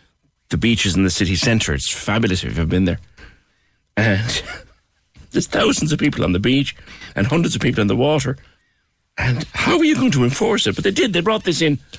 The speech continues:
uh, and they never dropped it. So you can fine, in parts of Spain, you can be fined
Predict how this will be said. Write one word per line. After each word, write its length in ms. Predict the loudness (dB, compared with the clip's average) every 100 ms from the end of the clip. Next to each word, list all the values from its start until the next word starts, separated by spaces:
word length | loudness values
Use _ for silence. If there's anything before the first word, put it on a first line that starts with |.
| -20 -20 -12
uh, 120 | -8
and 60 | -4
they 100 | 0
never 280 | 2 2 2
dropped 320 | 0 -2 -2
it. 120 | -6
So 200 | -2 0
you 160 | 2 0
can 220 | 0 0
fine, 380 | 2 0 0 0
in 100 | -2
parts 420 | -4 -4 -4 -2
of 240 | -6 -6 -12
Spain, 340 | -4 0 0
you 100 | 0
can 140 | 0 0
be 100 | 0
fined 440 | 0 2 2 2